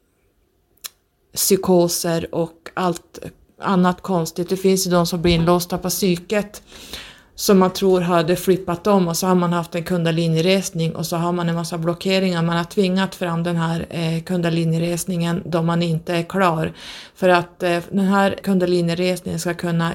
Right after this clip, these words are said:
eh, gå igenom alla chakran, ut genom tredje ögat och bas-, eh, kronchakrat, så, så krävs det att det är fullt flöde och öppet i alla chakran. Och är det inte det, har du inte läkt dina trauman,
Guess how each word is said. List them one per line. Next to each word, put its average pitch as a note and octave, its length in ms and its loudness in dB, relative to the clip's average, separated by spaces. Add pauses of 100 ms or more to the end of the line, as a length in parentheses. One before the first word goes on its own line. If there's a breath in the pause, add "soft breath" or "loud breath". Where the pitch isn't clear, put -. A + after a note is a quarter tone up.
eh, F3 140 -8
gå E3+ 220 4
igenom F3+ 520 2
alla E3 300 0
chakran, E3 640 -4 (800)
ut E3+ 240 2
genom F3 200 0
tredje E3 520 0
ögat E3 300 -4
och E3+ 100 -4
bas-, E3+ 360 -4
eh, E3 280 0 (280)
kronchakrat, E3 800 -4
så, E3 320 -4 (800 loud breath)
så G3+ 200 2
krävs G#3 460 4
det - 140 -4
att F#3 220 -4
det F#3+ 100 0
är F#3 60 2
fullt F#3+ 320 0
flöde E3+ 800 0
och F#3+ 140 2
öppet F3 400 -2
i F3 40 -2
alla E3+ 220 0
chakran. E3 580 -4
Och - 300 -2
är G#3+ 220 4
det G3 100 0
inte E3+ 360 -2
det, E3 280 0
har G#3+ 240 4
du G#3 120 4
inte F3+ 220 0
läkt F3+ 320 -4
dina F3+ 240 -6
trauman, E3+ 680 -2